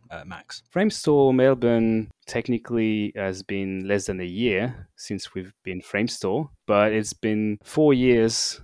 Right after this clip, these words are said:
Speaker 2: a little bit more over four years. Uh, I joined as, uh, Illura, then Method Melbourne, and now Framestore.
Speaker 1: Uh, same question to you that I asked to Prashant, Max, is how's the team? How, or how is the integration? Obviously, it's, uh,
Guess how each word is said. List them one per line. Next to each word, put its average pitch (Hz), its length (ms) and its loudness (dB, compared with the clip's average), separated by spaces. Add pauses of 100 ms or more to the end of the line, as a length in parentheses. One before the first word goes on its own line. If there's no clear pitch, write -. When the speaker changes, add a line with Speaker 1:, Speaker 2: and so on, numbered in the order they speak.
(100)
Speaker 2:
a 113 80 -10
little 117 140 -4
bit 113 140 -6
more 113 160 -2
over 104 120 -4
four 98 280 -6
years. 95 500 -6 (160)
Uh, 92 480 -8
I 95 220 -4
joined 98 680 -4 (240)
as, 92 480 -8
uh, 90 400 -8
Illura, 113 760 -2
then 101 540 -4 (160)
Method 101 500 -8 (180)
Melbourne, 107 640 -6
and 87 280 -12
now 87 180 -10
Framestore. 92 600 -20 (180)
Speaker 1:
Uh, 104 100 -10
same 131 220 -6
question 120 380 -8
to 117 120 -10
you 110 80 -8
that 98 100 -14
I 98 100 -10
asked 101 260 -10
to - 80 -20
Prashant, 107 480 -14
Max, 98 320 -16
is 92 160 -14
how's 131 200 -6
the 110 100 -16
team? 120 420 -8
How, 107 360 -10
or 104 120 -10
how 107 180 -4
is 113 140 -8
the 117 100 -10
integration? 98 560 -12
Obviously, 98 300 -16
it's, - 160 -18
uh, 104 80 -18